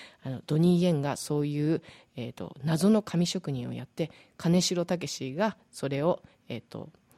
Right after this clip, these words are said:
うん、なんか謎を、多分この人が捜査官、金城武が捜査官なんですけれども、謎を突き止めていくという、多分、えー、そういう面白そうな、えー、ほ-、香港出身のピーター・チャン監督なんだから、絶対、あの、飽きさせはしないなというようなアクション映画、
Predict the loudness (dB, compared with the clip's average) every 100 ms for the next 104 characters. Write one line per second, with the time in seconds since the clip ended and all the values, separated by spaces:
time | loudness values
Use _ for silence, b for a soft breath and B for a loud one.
0 | _ _ -6 -4 -2 -4 -4 -6 -2 2
1 | 2 0 _ -4 -2 -4 -2 -2 -2 -4
2 | -6 -6 -6 -6 -8 -10 -2 -2 0 -2
3 | -4 -4 -8 -8 -10 -8 -8 -8 -8 -6
4 | -8 -10 -14 -10 -10 B B -4 -2 0
5 | -4 -8 -2 2 2 0 -8 -6 -6 -4
6 | -6 -8 -10 -8 -8 -12 B B B _
7 | -12 -12 -14 -16 -10 -8 -8 -6 -6 -6
8 | -10 -10 -10 -10 -12 _ _ -18 -4 -4
9 | -4 -12 -4 -4 -2 -4 -4 -4 -4 -6
10 | -2 -2 0 -2 -2 -4 -4 -6 -6 -4
11 | -2 0 -2 -6 -8 -6 -8 _ -2 -2
12 | B B B -12 -10 -12 -10 -8 -4 -4
13 | -4 -6 -4 -2 0 0 -2 -8 -6 -6
14 | -6 -8 -2 0 2 0 -2